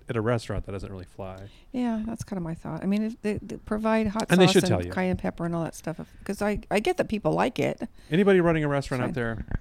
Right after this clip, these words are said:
Speaker 1: make sure you at least warn everybody.
Speaker 2: Yeah, that's all
Speaker 1: If
Speaker 2: I'm
Speaker 1: you see
Speaker 2: asking.
Speaker 1: the police, warn a brother.
Speaker 2: <laughs>
Speaker 1: All right. You ever seen those shirts?
Speaker 2: Uh-uh. But
Speaker 1: It's a
Speaker 2: I'm
Speaker 1: Warner
Speaker 2: getting one.
Speaker 1: Brothers logo and says, "If you see the police, warn a brother."
Speaker 2: I'm getting one, though. I like
Speaker 1: You know,
Speaker 2: it.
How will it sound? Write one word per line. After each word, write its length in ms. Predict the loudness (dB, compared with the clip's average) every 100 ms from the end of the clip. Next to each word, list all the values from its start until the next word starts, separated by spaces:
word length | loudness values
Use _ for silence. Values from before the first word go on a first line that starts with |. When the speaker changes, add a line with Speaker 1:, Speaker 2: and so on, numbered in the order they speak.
| -6 -18 -18 -14
Speaker 1:
make 100 | -10
sure 100 | -8
you 80 | -6
at 60 |
least 160 | -8 -8
warn 260 | -6 -6 -6
everybody. 380 | -10 -12 -14 -10
Speaker 2:
Yeah, 200 | -6 -6 -8
that's 120 | -6
all 80 | -4
Speaker 1:
If 60 | -2
Speaker 2:
I'm 60 |
Speaker 1:
you 60 | -2
see 120 | -2
Speaker 2:
asking. 20 |
Speaker 1:
the 60 | -2
police, 400 | -2 -6 -6 -10 -14
warn 220 | -10 -8
a 40 | -10
brother. 300 | -14 -16 -20 -20
Speaker 2:
<laughs> 120 | -10 -10 -10 -18 -4
Speaker 1:
All 80 | -2
right. 120 | -2 -10 -20 -18 -18 -18 -16 -14 -14 -18 -20 -20 -20 -20 -16 -16 -8 -8 -6
You 60 | -6
ever 60 |
seen 140 | -4 -4
those 100 | -4
shirts? 320 | -8 -12 -14 -20 -20 -20 -20 -14
Speaker 2:
Uh-uh. 220 | -8 -8 -10 -14 -20 -20 -20 -20 _ _ -14
But 160 | -12 -4
Speaker 1:
It's 80 | 2
a 40 |
Speaker 2:
I'm 60 | 6
Speaker 1:
Warner 200 | 6 6
Speaker 2:
getting 40 |
one. 100 | 4
Speaker 1:
Brothers 160 | 2 0
logo 260 | -2 -2
and 100 | -6 -8
says, 180 | -8
"If 80 | -8
you 60 | -8
see 140 | -8
the 100 | -10
police, 300 | -8 -10 -8
warn 220 | -8 -8 -6
a 40 |
brother." 340 | -8 -8 -10 -14 -20 -20 -20 -20 _ -6
Speaker 2:
I'm 80 | -4
getting 220 | -2 0
one, 200 | 0 2
though. 240 | 0 -4 -6 -16 -20 -20 -12
I 40 | -8
like 200 | -6 -6
Speaker 1:
You 80 |
know, 40 |
Speaker 2:
it. 60 | -6